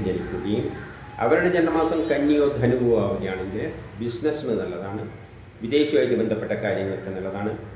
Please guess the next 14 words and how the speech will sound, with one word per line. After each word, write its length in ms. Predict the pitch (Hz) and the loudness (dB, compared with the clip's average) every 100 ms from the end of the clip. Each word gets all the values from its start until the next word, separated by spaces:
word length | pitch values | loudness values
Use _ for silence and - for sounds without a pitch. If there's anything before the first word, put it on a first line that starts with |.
| - - - | -16 -12 0
ഷെയർ 180 | 139 151 | 2 4
മാർക്കറ്റ് 400 | 143 135 123 120 113 | 2 0 -4 -2 -2
നിക്ഷേപിക്കാൻ 480 | 107 107 98 98 98 | 0 -2 -2 -4 -4
നല്ലതാണ്. 400 | 90 90 90 98 120 - - - - | -4 -6 -6 -6 -6 -10 -16 -14 -6
പൊതുപ്രവർത്തനങ്ങൾക്കെല്ലാം 1040 | 156 156 156 143 131 120 110 107 101 95 - | -2 0 0 0 0 0 0 -2 -4 -6 -6
പറ്റിയതാണ്. 440 | - 95 101 107 143 - - - - | -8 -8 -6 -6 -8 -12 -14 -14 -6
സമൂഹത്തിലൊരു 680 | 123 143 139 - 107 101 95 | 0 2 2 0 0 0 0
അംഗീകാരമെല്ലാം 680 | 101 101 101 98 104 104 107 | -4 -4 -6 -4 -2 -2 -2
കിട്ടും. 260 | 104 - - - - - - | -6 -8 -12 -14 -16 -16 -14
കിട്ടേണ്ട 320 | 113 139 139 117 | -6 -2 0 0
പണം 160 | 113 107 | 0 0
എല്ലാം 140 | 95 95 | -2 -4
എളുപ്പത്തിൽ 400 | 92 104 101 95 | -4 -6 -6 -8
കിട്ടും. 260 | 104 - | -10 -8